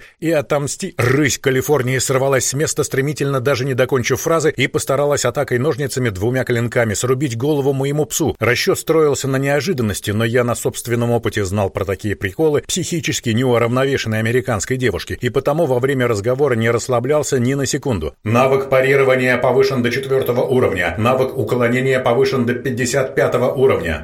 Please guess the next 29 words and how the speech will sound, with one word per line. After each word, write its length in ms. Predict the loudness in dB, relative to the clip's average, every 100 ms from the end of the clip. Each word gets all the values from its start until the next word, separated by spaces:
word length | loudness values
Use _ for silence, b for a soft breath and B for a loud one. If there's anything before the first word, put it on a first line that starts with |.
| -8
Я 280 | -2 0 0
отмахнулся 720 | 0 -2 -4 -2 -2 -2 -2
когтистой 600 | -2 -4 -6 -6 -2 0
лапой 380 | 0 0 0 0
от 180 | -2 -2
правого 400 | 0 2 2 2
меча 340 | 0 -2 -2
и 180 | 0 0
резко 340 | 0 -2 -2 -4
присел, 460 | -4 -2 -2 0
одновременно 600 | 0 -2 0 0 0 -2
с 100 | -2
этим 260 | -2 -2 -4 -4
активируя 680 | -6 -4 -2 0 0 0 0
вуаль 440 | 0 2 2 -2
тьмы, 440 | -6 -4 -4 -2 0
размытость, 680 | -2 0 -4 -4 -4 -4
скрытность, 800 | -6 -6 -4 -2 -2 -2 -4 -4 -4
а 100 | -4
также 320 | -2 -2 -2
обновляя 680 | -2 -2 -2 0 0 0 0
ауры 340 | 0 2 0 -2
подавления 640 | -2 0 0 -2 -2 -2
и 160 | -4 -6
страха. 480 | -2 -2 -2 -4 -6 -2
Ушел 420 | -2 2 0 0
перекатом, 640 | 0 0 0 0 0 -4 -4
разрывая 500 | -4 -2 -2 -2 -2
дистанцию, 640 | -4 -4 -4 -2 -2